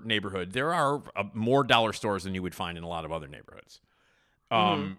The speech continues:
Speaker 1: and stopped into a few of those. They got produce in those places, too, and I was like, "Wow, okay, cool," you know?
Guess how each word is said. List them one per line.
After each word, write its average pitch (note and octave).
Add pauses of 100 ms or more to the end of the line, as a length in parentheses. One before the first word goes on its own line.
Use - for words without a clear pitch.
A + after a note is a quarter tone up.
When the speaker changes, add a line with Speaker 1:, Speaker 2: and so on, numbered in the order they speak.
(180)
Speaker 1:
and G#2
stopped -
into D3
a -
few D3
of C#3+
those. F#3
They F4+
got F#4+
produce C3+
in B2+
those D3
places, A#3+
too, F#4
and C#4+
I -
was B2
like, B2
"Wow, D3
okay, E3
cool," D#4
you A#2
know? G2+